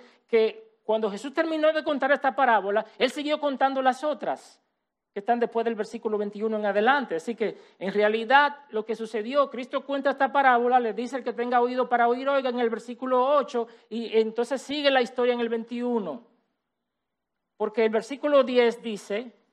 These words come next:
que cuando Jesús estaba solo, él les explicó la parábola a los que vinieron a preguntarle. Es decir, que tuvo que esperar que estuviera solo.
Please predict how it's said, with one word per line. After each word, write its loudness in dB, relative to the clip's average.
que -8
cuando -2
Jesús -8
estaba 4
solo, -2
él -6
les -6
explicó -8
la 2
parábola 0
a 0
los -6
que -6
vinieron -4
a -8
preguntarle. 0
Es -8
decir, -2
que -6
tuvo 0
que -2
esperar 2
que -10
estuviera 0
solo. -2